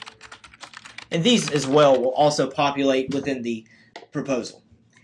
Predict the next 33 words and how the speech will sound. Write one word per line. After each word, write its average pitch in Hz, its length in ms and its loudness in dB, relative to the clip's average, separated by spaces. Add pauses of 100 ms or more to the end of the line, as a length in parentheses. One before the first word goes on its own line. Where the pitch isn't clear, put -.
Same 151 300 2
goes 143 200 2
for 127 100 -4
our 113 120 -4
base 175 240 2
price 175 300 0
information 170 500 -2
here. 160 260 -2 (340)
We 120 100 -6
have 123 160 2
a 117 80 0
few 160 260 -4
more 156 380 2
options 139 400 0
as 120 160 -4
to 113 80 -10
how 143 240 2
we 131 140 2
actually 131 260 -4
want 131 220 -6
to 117 120 -8 (320)
present 190 400 0
that 185 180 0
base 165 220 2
price 160 320 2
information 151 520 -2
and 123 80 -14
how 143 200 2
it 127 60 -4
relates 131 300 -4
to 117 60 -12
the 110 60 -14
markups. 175 680 -2